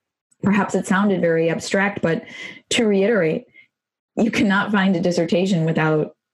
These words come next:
citing Foucault and discussing these ideas about power.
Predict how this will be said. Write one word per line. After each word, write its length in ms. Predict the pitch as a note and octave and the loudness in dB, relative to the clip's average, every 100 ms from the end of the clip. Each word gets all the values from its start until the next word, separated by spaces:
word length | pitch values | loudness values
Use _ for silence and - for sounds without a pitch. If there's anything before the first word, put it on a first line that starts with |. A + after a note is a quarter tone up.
| _ | _
citing 440 | - - D#3+ F3 E3 | -10 -2 0 0 0
Foucault 440 | D#3 - E3+ F3+ | -2 -2 0 0
and 240 | D#3 D#3 D3+ | 0 -2 -2
discussing 580 | E3+ - E3+ F#3 G3 E3 | -4 -2 -2 0 2 2
these 160 | D#3 | 2
ideas 320 | D3+ D#3 D#3+ | 0 0 0
about 320 | D#3+ - C#3+ - | 0 0 -2 -2
power. 460 | - E3 D#3 F#3 | -2 0 0 -4